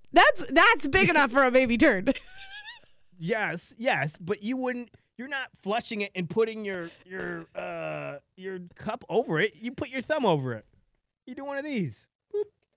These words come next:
Speaker 2: There you go. Flush and then walk out. Or flush with your foot. Not even use your hand. Flush with your foot and then walk out.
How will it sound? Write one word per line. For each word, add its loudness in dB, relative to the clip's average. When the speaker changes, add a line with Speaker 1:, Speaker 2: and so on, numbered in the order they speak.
Speaker 2:
There -14
you -12
go. -2
Flush -8
and -6
then -8
walk -8
out. -10
Or -4
flush -6
with -6
your -6
foot. -6
Not -6
even -4
use -2
your -6
hand. -4
Flush -14
with -12
your -14
foot -8
and -10
then -6
walk -6
out. -10